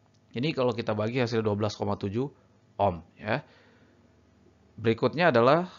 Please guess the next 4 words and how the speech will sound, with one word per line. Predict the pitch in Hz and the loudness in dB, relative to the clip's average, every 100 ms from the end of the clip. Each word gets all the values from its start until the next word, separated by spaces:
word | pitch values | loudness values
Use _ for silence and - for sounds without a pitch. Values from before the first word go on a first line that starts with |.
| - _ _ _ - _ _ _ | -20 _ _ _ -20 _ _ _
ya, | - 98 - - | 0 0 0 -4
arus | 120 151 - | -2 -2 -2
efektif. | 147 180 156 147 - - _ - | -4 -4 -6 -12 -14 -20 _ -8
Nah, | 101 101 98 92 | -4 -2 -4 -4